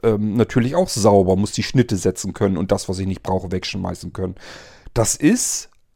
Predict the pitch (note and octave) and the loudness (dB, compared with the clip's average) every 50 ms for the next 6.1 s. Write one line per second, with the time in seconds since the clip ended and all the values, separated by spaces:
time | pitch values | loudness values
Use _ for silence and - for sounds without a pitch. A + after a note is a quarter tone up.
0 | _ _ - C3 B2 A#2 A2+ G2+ G2+ - _ _ _ _ - A#2+ B2+ E3 G3+ G#3 | _ _ 4 6 6 6 6 4 4 0 _ _ _ _ 4 8 8 8 8 8
1 | G3 F#3 E3+ E3 D3+ - _ - - G#2 B2+ A#2+ - - A#2+ C3+ F#3 A3 G3 - | 6 6 6 4 2 -2 _ -6 0 2 2 4 4 6 6 6 6 4 0 -2
2 | - B2+ C3 - - - - C#3 C3 B2+ A#2 A2 - - B2+ A2+ A2 A2 A#2+ A#2 | -2 -4 -4 -6 -8 -12 -10 -8 -6 -4 -4 -4 -2 2 2 2 4 4 0 0
3 | - - - A2 G2 G#2 - - - - G#2+ - - - - - - G2 - - | -2 -2 -4 -4 -4 -4 -6 -10 -10 -8 -8 -8 -8 -10 -16 -10 -6 -4 -4 -4
4 | - - - A#2+ G#2 - A#2+ A#2+ B2 C3 B2+ B2 A#2+ - - F#2+ G2 - - A#2+ | -4 -2 -4 -4 -4 -4 -4 -4 -2 0 2 2 2 0 -2 -4 -4 -4 -2 -2
5 | B2 G#2 - - F2+ F#2 G#2 - - B2 A#2+ G#2 G#2+ A2 G#2 B2 C#3 - - - | -2 -2 -4 -4 -4 -4 -2 2 2 2 2 2 0 -2 -2 -2 -2 -4 -2 0
6 | D3 D3+ | 0 0